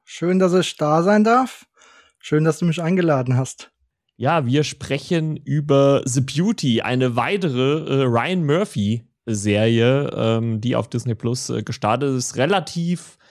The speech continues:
Speaker 2: unangekündigt, also die ist gar nicht irgendwie
Speaker 1: Ja.
Speaker 2: großartig beworben worden. Äh, die ist jetzt einfach so, so Shadow Drop-mäßig aufgetaucht, äh, sogar schon im Januar.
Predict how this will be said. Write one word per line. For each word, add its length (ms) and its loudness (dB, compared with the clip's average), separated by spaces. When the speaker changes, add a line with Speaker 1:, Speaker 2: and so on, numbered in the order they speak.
Speaker 2:
unangekündigt, 840 2
also 160 -2
die 120 -2
ist 140 -4
gar 160 2
nicht 140 -4
irgendwie 360 -2
Speaker 1:
Ja. 100 4
Speaker 2:
großartig 400 0
beworben 460 0
worden. 520 -4
Äh, 360 -6
die 120 -4
ist 100 -10
jetzt 220 -6
einfach 200 -4
so, 240 -4
so 200 -2
Shadow 320 -2
Drop-mäßig 760 -2
aufgetaucht, 840 -2
äh, 120 0
sogar 300 -2
schon 180 0
im 140 -2
Januar. 720 -2